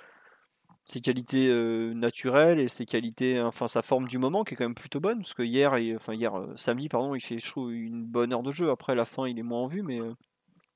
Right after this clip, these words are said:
enfin, on, si on aligne quatre à joueurs offensifs, c'est déjà prendre beaucoup de risques. Enfin, c'est une équipe qui, qui, qui, quand même, nous a mis sous pression à l'aller et qui, préparez-vous, va nous mettre la même pression, euh, dès le coup d'envoi, euh, demain soir. Mais, euh,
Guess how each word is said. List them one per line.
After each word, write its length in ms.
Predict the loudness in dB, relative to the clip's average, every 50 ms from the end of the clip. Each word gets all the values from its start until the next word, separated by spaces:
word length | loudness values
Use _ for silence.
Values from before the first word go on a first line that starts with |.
| _ -20 -20 -20 -20 -20 -20 -20 _ _ _ _ _ -8
enfin, 140 | -8 -8 -8
on, 100 | -10 -14 -14 _ -12
si 220 | -8 -4 -2 0
on 120 | 2 6 6
aligne 220 | 6 6 4 2
quatre 260 | 2 2 2 4 4
à 80 | 2 4
joueurs 220 | 4 4 4 4
offensifs, 500 | 4 2 0 -4 -4 -4 -4 -6 -6 -8 -10
c'est 180 | -10 -8 -6 -2
déjà 220 | 0 0 0 0
prendre 240 | 0 0 -2 0 0
beaucoup 220 | -2 -2 -2 -2
de 60 | -2
risques. 280 | -2 -2 -2 -2 -4 -6
Enfin, 180 | -6 -4 -4 -4
c'est 160 | -4 -4 -4
une 100 | -2 -2
équipe 320 | -4 -4 -6 -10 -10 -10 _ _ -20
qui, 320 | -16 -14 -12 -12 -12 -14 -16 -20
qui, 400 | -20 -18 -18 -18 -18 -18 -18 -20 -20 _ -14
qui, 160 | -10 -10 -10 -6
quand 120 | 0 0 0
même, 160 | 0 0 -2
nous 220 | -2 -2 0 0
a 60 | 0
mis 120 | 0 0 -4
sous 160 | -6 -8 -8
pression 360 | -4 -4 -4 -2 -2 0 2
à 40 | 4
l'aller 340 | 4 4 4 4 2 2 -2 -6 -18 -20 -20 -20 _ _
et 80 | -18 -16
qui, 140 | -16 -14 -6
préparez-vous, 600 | -4 -2 0 2 2 4 4 4 4 2 2 2
va 140 | 2 0 -2
nous 100 | 0 0
mettre 200 | 0 0 0 0
la 60 | 2
même 180 | 2 0 0 0
pression, 640 | -2 -2 -2 -2 -2 -2 -2 0 0 0 -2 -2 -2
euh, 140 | -4 -4 -6
dès 220 | -4 0 2 2
le 80 | 2 2
coup 160 | -2 -2 0
d'envoi, 480 | 2 2 2 2 0 2 4 4 6 6
euh, 300 | 4 4 2 2 0 0
demain 220 | -2 -2 -2 -2
soir. 360 | -2 -2 -2 -2 -2 -4 -8 _ -20 -20 -20 -20 -20 -20 -18 -18 -20 -16 _ -6
Mais, 300 | -2 0 2 4 4 6
euh, 500 | 4 4 4 2 2 0 -2 -4 -4